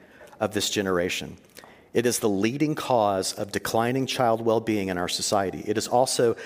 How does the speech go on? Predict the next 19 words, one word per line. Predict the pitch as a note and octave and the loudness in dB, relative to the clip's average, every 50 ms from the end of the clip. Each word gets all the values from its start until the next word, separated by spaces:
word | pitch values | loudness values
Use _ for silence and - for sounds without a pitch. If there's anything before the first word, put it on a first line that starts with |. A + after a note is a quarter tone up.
| - - - - | -16 -16 -8 -6
the | - - - | -6 -4 -2
engine | - A2+ C3 D3 B2 C3+ C#3+ C3 | 0 0 0 0 0 0 -2 0
driving | A#2 A#2+ A#2+ A2+ A2 G2+ G#2+ G2+ | 2 2 4 4 4 2 0 -2
our | - F#2 G2 | -2 -4 -2
most | G2+ G2+ G2+ G2 - - - - - | -2 0 -2 -2 -4 -6 -10 -4 0
urgent | A#2 A2+ A#2 A#2+ - B2 B2 B2 - - - - - - - - - _ _ | 0 2 2 0 -2 -4 -4 -4 -8 -12 -18 -20 -20 -20 -20 -20 -20 _ _
social | - - - - B2+ A2 G2 - - A2+ G2 | -8 -6 -2 0 2 2 2 0 -2 -4 -6
problems. | - - - E2 D2+ C#2+ - D2+ - - - - - - - - - - _ _ _ _ _ _ _ _ - - - - | -4 -4 -2 -2 -2 -4 -6 -10 -12 -8 -6 -6 -6 -6 -8 -14 -20 -20 _ _ _ _ _ _ _ _ -20 -20 -8 -4
And | - A2 | 0 0
I'll | A2 G#2+ | 0 0
spare | - - - - C#3+ C3+ C3+ | 0 -2 2 4 6 6 6
you | C3 B2+ | 4 4
the | A2+ A2 G#2+ | 4 2 2
other | G#2+ G2+ G2 | 2 0 -2
statistics, | - - - F#2+ - - A#2+ - - - G2 - - | -4 -6 -8 -4 -2 0 0 0 0 -2 -4 -4 -2
but | - G#2+ - | -2 -2 0
suffice | - A#2 - - B2+ B2+ A#2+ - - | 0 0 2 4 4 4 2 0 -4
to | - | -4
say, | - - - B2 A2+ A2 G#2 - | -2 2 2 4 4 4 2 0